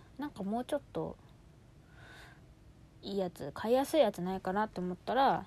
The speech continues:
ドラッグストアでボタニスト売ってたから、これにしてみました。シトラスとオレンジブロッサムの香りになんか良さそうだよね。まあ、知らんけど。最近寝癖直さないんだよね。もう髪の毛すぐ、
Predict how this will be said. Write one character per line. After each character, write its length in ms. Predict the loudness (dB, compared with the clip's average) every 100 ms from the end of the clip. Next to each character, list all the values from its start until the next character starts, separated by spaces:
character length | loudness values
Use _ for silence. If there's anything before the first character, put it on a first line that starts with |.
| -6
ド 80 | -6
ラ 80 | -4
ッ 20 |
グ 80 | -8
ス 100 | -4
ト 120 | -4
ア 80 | -2
で 340 | 0 0 -2 -8 -20 -20 -12
ボ 80 | -8
タ 140 | -4
ニ 100 | -4
ス 80 | -4
ト 80 | -10
売 40 |
っ 40 | -8
て 120 | -10
た 100 | -8
か 140 | -2
ら、 200 | -2 -2 -8 -14
こ 80 | -8
れ 80 | -6
に 120 | -6
し 60 | -6
て 80 | -6
み 140 | -4
ま 160 | -4 -2
し 60 |
た。 100 | -2 -4 -6 -20 -20 -20 -20 -20 -20 -20 -20 -20 -20 -18 -18 -18 -16
シ 100 | 4
ト 120 | 6
ラ 160 | 8
ス 60 | 4
と 100 | 0
オ 20 |
レ 100 | 0
ン 80 | 0
ジ 100 | -2
ブ 100 | 0
ロ 80 | 0
ッ 20 |
サ 140 | -2
ム 60 | -4
の 40 |
香 220 | -4 -6 -4
り 80 |
に 80 | -4
な 80 | -4
ん 40 |
か 80 | -2
良 80 | 0
さ 140 | 0
そ 160 | 2 2
う 40 | 2
だ 80 |
よ 80 | -2
ね。 180 | -6 -10 -14 -20 -20 -20 -20 -20 -20 -20 -20 -20 -20 -20 -20 -20 -20 -20 -20 -20 -20 -20 -20 -14 -10
ま 100 | -6
あ、 20 |
知 160 | -2
ら 120 | 0 2
ん 60 |
け 120 | 0
ど。 160 | -2 -4 -10
最 260 | 2 4 6
近 160 | 6
寝 160 | 6 4
癖 200 | 2 2
直 200 | 4 4
さ 100 | 4
な 80 | 4
い 60 | 4
ん 80 | 2
だ 80 |
よ 80 | 2
ね。 120 | 2
も 100 | 0
う 20 | -2
髪 220 | 0 0
の 80 | 0
毛 80 | 0
す 140 | 2
ぐ、 260 | 4 2